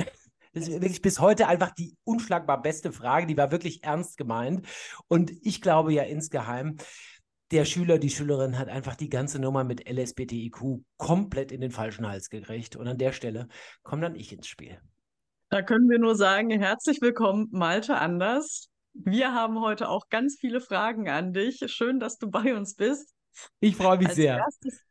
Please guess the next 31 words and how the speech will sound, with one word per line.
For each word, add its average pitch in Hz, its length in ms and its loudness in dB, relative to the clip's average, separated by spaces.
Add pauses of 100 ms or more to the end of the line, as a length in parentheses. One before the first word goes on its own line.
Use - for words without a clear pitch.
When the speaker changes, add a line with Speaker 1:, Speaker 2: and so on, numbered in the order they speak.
(480)
Speaker 2:
würde 247 360 2
mich 254 200 0
natürlich 220 380 -2
interessieren, 214 640 0
was 165 240 -4
du 160 100 0
auf 147 80 -6
diese 190 220 -2
Frage 165 340 -2
geantwortet 202 640 -2
hast. - 380 -6 (960)
Speaker 1:
Ich 170 380 -2
habe - 220 -2
auf 208 100 4
diese 208 220 2
Frage 180 340 4
erstmal 190 560 2
gar 180 160 4
nicht 233 200 4
geantwortet, 170 680 0
weil 165 160 0
ich 160 100 -6
dachte, 180 320 -4
ich - 220 -10
war 175 140 6
so 185 200 2
fasziniert, 175 1000 -4
weil 147 120 -2
ich 151 120 -6
so 165 120 -4
dachte, 175 540 -4